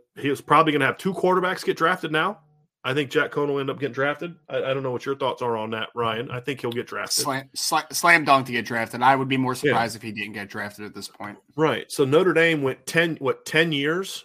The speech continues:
Speaker 1: where it had one quarterback drafted, right?
Speaker 2: Yep.
Speaker 1: So
Speaker 2: Mm-hmm.
Speaker 1: Jimmy was in the two thousand ten draft, but after that,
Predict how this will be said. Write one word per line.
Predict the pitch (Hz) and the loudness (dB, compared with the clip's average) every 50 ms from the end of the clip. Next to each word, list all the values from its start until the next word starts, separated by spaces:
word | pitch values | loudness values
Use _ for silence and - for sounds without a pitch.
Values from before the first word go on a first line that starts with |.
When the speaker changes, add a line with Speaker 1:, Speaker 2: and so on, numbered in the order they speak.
| _ _ | _ _
Speaker 1:
where | - 131 135 | -6 -2 0
it | 135 | 0
had | 123 113 107 | 0 0 0
one | 117 131 147 147 | 0 -2 -2 -2
quarterback | - - 156 151 147 147 147 139 - | -2 0 0 0 0 0 -4 -4 -4
drafted, | 131 127 131 139 - - 175 175 170 165 _ _ _ _ _ _ _ _ _ _ _ _ _ _ | -2 -2 -2 -2 -4 -6 -8 -8 -8 -12 _ _ _ _ _ _ _ _ _ _ _ _ _ _
right? | 113 117 120 135 156 | -6 -4 -2 -2 -2
Speaker 2:
Yep. | 160 - _ _ _ _ _ _ _ _ _ _ _ - | -4 -6 _ _ _ _ _ _ _ _ _ _ _ -12
Speaker 1:
So | - - 143 123 120 110 | -4 0 2 4 4 4
Speaker 2:
Mm-hmm. | 98 - - - - - 131 | 2 -2 -12 -20 -20 -18 -8
Speaker 1:
Jimmy | 117 131 147 156 165 160 | -2 0 0 0 0 0
was | 147 135 120 127 | -2 -4 -6 -6
in | 135 120 | -6 -8
the | 110 | -8
two | - - 151 | -8 -6 -4
thousand | 151 143 123 117 117 - | -2 -2 -2 -4 -6 -6
ten | - 143 156 147 | -6 -4 -4 -4
draft, | 113 107 107 107 107 - | -4 -4 -4 -4 -4 -4
but | - 120 127 | -4 -2 -2
after | 143 135 - 131 110 | -2 -4 -4 -4 -2
that, | 123 156 151 127 113 - _ | 0 0 0 0 -2 -6 _